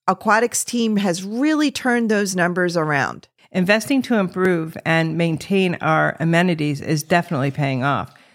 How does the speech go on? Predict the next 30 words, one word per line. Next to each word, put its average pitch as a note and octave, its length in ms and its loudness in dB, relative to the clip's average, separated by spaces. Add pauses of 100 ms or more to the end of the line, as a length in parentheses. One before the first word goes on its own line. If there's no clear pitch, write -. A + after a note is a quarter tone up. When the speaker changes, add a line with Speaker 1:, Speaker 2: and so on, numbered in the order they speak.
Speaker 2:
So, - 120 -2
Amy, F#3+ 300 4
what's F3 480 0
your F3 220 2
favorite D3+ 360 -2
amenity? C#3+ 520 -4 (320)
Speaker 1:
Well, D4 460 0
I'd A#3 260 2
have G#3+ 220 -2
to A3 80 -2
say G#3 260 0
our E3+ 160 2
free G3+ 240 -4
parks G3 420 -4
and D#3+ 140 -6
trails, G3+ 680 0
but - 320 -2
today D#4 440 0
we're D4+ 160 0
gonna C4 260 0
focus A#3+ 640 -2
on G#3 140 -2
aquatics. - 880 -2 (480)
Homeowners C#4 540 2
seem A#3+ 300 -2
to A#3+ 100 2
have G3 220 2
a G3+ 60 0
favorite F#3 460 0
pool, F3 420 2